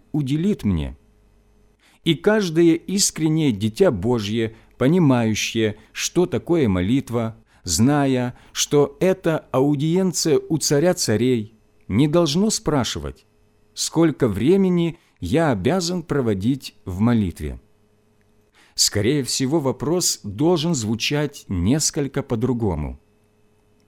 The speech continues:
Сколько времени я имею право провести в молитве, принимая во внимание другие обязанности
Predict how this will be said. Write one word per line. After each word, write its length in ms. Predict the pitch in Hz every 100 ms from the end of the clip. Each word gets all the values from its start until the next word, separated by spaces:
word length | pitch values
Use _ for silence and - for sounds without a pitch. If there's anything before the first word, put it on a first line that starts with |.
| _ _ _ _
Сколько 600 | - - - 180 185 156
времени 580 | 131 98 131 185 185 180
я 360 | 165 90 107 -
имею 500 | 143 147 156 180 165
право 680 | 147 120 135 175 156 98 78 -
провести 560 | 127 117 117 - 143
в 100 | 147
молитве, 640 | 123 135 151 123 - 71 - _ _ _ _ _
принимая 600 | - 117 135 156 196 185
во 100 | 143
внимание 720 | 127 120 131 160 185 175 165 - _
другие 600 | 101 127 165 131 120 82
обязанности 880 | 76 76 170 180 175 170 - - 156